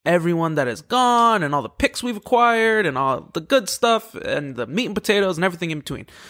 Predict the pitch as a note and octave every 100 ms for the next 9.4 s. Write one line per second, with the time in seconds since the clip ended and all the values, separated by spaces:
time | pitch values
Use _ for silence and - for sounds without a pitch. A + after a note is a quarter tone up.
0 | - - - - _ - F#3+ F3+ A3 G#3+
1 | G3+ F#3+ F3+ A#3+ C#4 C#4 - - G#3 G#3
2 | G3+ G3+ _ _ _ _ - - G3 -
3 | G3 F3+ D3 B2 - - _ _ _ _
4 | G3 A#3 B3 G3+ C4 - F#3+ - F#3+ G#3+
5 | F#3+ E3 G#3+ - - G#3 G#3 G#3+ F3 D#3+
6 | - G3+ G3+ A3 G3+ D3+ B2+ D3+ E3 F3
7 | F3+ F3 - D#3+ D#3+ - F#3 E3+ F3+ D#3+
8 | E3 E3+ B2 - F#3 D#3 - F#3 F3+ F#3
9 | - G3 - F#2+